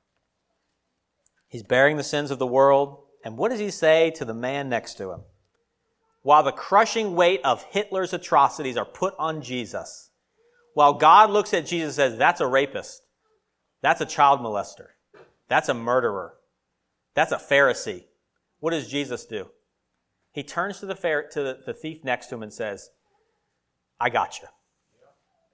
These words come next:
The thief says, "I know I should be here. Jesus, just remember me. I've got nothing to offer." That thief had nothing to offer Jesus,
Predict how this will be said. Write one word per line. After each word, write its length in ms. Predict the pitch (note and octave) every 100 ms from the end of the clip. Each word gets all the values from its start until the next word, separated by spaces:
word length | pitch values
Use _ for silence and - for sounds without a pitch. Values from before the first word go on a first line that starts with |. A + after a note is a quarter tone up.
| _ _ - _ _ _ -
The 100 | E3
thief 240 | A3+ A3+
says, 240 | G#3+ F#3+ -
"I 200 | F3+ A#3
know 340 | A3+ A3+ B3+ A#3
I 120 | F#3
should 280 | - E3 C#3
be 180 | D#3+
here. 300 | B2+ B2 G2 - _ _ _ _ _ _ _ _ _
Jesus, 720 | C#3 F3+ C4 A3 G3 D3+ - - _ _ _ _ _
just 280 | - G#3 -
remember 480 | A3 F#3+ G#3+ G3+ C3
me. 320 | A2 F#2 F2+ _ _ _ _ _ _ _ _ _ _ _
I've 180 | - E3+
got 240 | E3+ D3 B2+
nothing 500 | D3+ G#3 A3+ A#3+ A3+
to 60 |
offer." 500 | F#3+ E3+ C#3+ G#2+ - - _ _ _ _ _ _ D3
That 360 | D#3 A#3 -
thief 360 | B3 A#3+ A3+ - - _ _ -
had 260 | D#3 B2
nothing 500 | C#3 D#3+ E3 F#3 E3+
to 100 | E3
offer 320 | B2+ A#2+ -
Jesus, 560 | A2+ A2+ G2 F#2 -